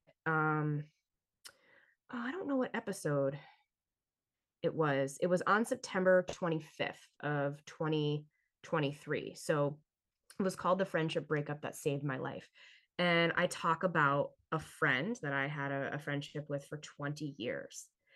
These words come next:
And when we decided to part ways, I felt free.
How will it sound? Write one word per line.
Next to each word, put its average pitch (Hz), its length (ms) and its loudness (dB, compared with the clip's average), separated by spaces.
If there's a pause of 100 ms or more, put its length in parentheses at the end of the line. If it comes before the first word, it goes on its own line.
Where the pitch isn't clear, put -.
(500)
And 165 640 2 (800)
when 180 840 4 (160)
we 170 200 0
decided 156 480 2
to 160 100 -2
part 151 380 -2
ways, 151 720 4 (320)
I 156 100 0
felt - 320 -8
free. 143 500 -6